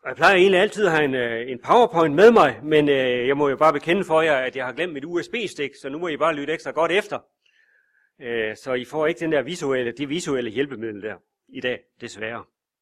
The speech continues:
Først så læser vi fra Jeremias' bog,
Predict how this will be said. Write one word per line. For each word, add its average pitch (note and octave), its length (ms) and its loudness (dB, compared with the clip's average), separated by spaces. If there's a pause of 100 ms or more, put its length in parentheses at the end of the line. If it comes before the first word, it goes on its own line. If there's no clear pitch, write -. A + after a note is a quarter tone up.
(2500)
Først A3 180 -10
så B3 60 -18
læser A3+ 300 -8
vi F#3 140 -8
fra F#3+ 140 -6
Jeremias' G3 760 -4
bog, G3 360 0